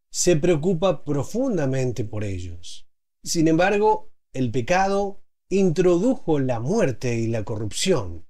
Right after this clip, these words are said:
en este mundo. Tanto los humanos como los animales sufrieron las consecuencias de la caída. En Romanos capítulo ocho, versículos diecinueve y veintidós,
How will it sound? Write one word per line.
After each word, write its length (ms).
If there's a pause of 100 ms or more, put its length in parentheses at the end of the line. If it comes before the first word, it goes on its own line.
(120)
en 160
este 200
mundo. 440 (340)
Tanto 300
los 240
humanos 460
como 220
los 200
animales 720 (440)
sufrieron 680
las 100
consecuencias 960 (320)
de 180
la 160
caída. 540 (1040)
En 140
Romanos 440
capítulo 540
ocho, 480
versículos 500
diecinueve 640
y 60
veintidós, 720